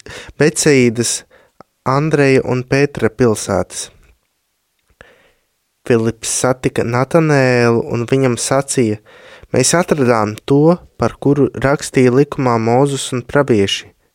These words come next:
Jēzu, Jāzepa dēlu no Nazaretes." Bet Natanēls viņam sacīja: "Vai tad no Nazaretes var nākt kas labs?" Filips viņam atbildēja: "Nāc un paskaties." Jēzus,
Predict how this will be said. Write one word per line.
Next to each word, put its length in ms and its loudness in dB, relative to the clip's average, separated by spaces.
Jēzu, 560 2
Jāzepa 540 0
dēlu 420 0
no 240 -4
Nazaretes." 880 -2
Bet 160 -12
Natanēls 880 0
viņam 280 -2
sacīja: 600 -2
"Vai 120 2
tad 200 2
no 160 4
Nazaretes 680 2
var 120 4
nākt 400 -4
kas 320 -2
labs?" 480 -2
Filips 420 0
viņam 360 0
atbildēja: 840 2
"Nāc 320 -2
un 120 -2
paskaties." 760 -4
Jēzus, 640 2